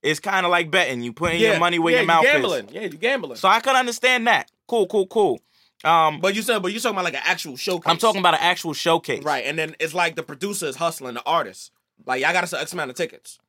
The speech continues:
Speaker 1: Right.
Speaker 2: Mm.
Speaker 1: <laughs>
Speaker 2: I mean, they ain't gonna really be no prize at
Speaker 1: Even
Speaker 2: the
Speaker 1: with
Speaker 2: end.
Speaker 1: the ticket thing, I, I prefer the ticket thing more than I prefer the outright, "You just gotta pay me three hundred dollars to get on this bill."
Speaker 2: Okay.
Speaker 1: And you gonna
Speaker 2: Okay.
Speaker 1: open up for Juelz Santana.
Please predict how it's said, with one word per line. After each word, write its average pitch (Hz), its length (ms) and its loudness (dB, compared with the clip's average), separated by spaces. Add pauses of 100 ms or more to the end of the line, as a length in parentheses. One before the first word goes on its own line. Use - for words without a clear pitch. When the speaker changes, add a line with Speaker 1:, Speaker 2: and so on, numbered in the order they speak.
(140)
Speaker 1:
Right. 190 380 4 (220)
Speaker 2:
Mm. 285 520 0
Speaker 1:
<laughs> - 40 -16
Speaker 2:
I 170 80 -4
mean, 160 100 -4
they 165 80 -2
ain't 185 140 0
gonna 196 100 -4
really 185 140 -2
be 175 80 -4
no 147 100 -6
prize 208 280 0
at - 20 2
Speaker 1:
Even 320 140 4
Speaker 2:
the 330 80 6
Speaker 1:
with 220 100 4
Speaker 2:
end. - 100 -2
Speaker 1:
the 359 60 2
ticket 320 220 0
thing, 302 260 2
I, 247 180 4 (160)
I 226 140 4
prefer 214 420 2
the 269 60 -6
ticket - 340 -6
thing 294 260 0 (380)
more 233 220 4
than 226 120 2
I 214 100 6
prefer 208 420 0
the 180 240 2 (240)
outright, 180 420 4
"You 170 100 -8
just 170 160 -2
gotta 151 140 2
pay 156 140 -4
me 147 80 -8
three 147 140 -6
hundred 131 200 -4
dollars 131 360 -4
to 127 100 -14
get 127 100 -6
on 127 120 -6
this 120 100 -14
bill." - 200 -10 (220)
Speaker 2:
Okay. 220 220 -4 (840)
Speaker 1:
And 165 160 2
you 185 100 0
gonna 175 140 4
Speaker 2:
Okay. 170 160 4
Speaker 1:
open 180 140 2
up 175 100 4
for 175 100 -4
Juelz 156 300 2
Santana. 143 540 -4